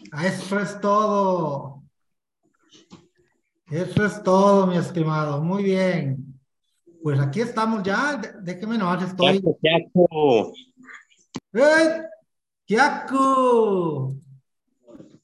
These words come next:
Speaker 1: Muy bien, muy bien. Este, aquí ya, ya estamos, este, en varios lugares. Vamos a iniciar, chicos. Permítanme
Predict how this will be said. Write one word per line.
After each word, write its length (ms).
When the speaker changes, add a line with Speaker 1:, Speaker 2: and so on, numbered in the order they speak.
Speaker 1:
Muy 160
bien, 240
muy 120
bien. 360
Este, 240
aquí 240
ya, 560
ya 100
estamos, 540
este, 760
en 160
varios 240
lugares. 420
Vamos 240
a 60
iniciar, 420
chicos. 460
Permítanme 920